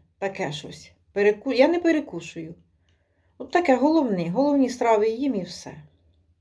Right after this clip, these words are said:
Фух, ой. Сильно хочу їсти, сильно. Значить,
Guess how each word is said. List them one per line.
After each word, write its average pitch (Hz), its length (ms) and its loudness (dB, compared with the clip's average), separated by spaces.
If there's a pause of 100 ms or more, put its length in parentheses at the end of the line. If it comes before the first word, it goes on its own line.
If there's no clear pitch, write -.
(1400)
Фух, 240 380 0 (360)
ой. 185 180 -10 (680)
Сильно 185 400 2
хочу 185 280 -10
їсти, 269 460 0
сильно. 165 500 -6 (1800)
Значить, 208 500 -6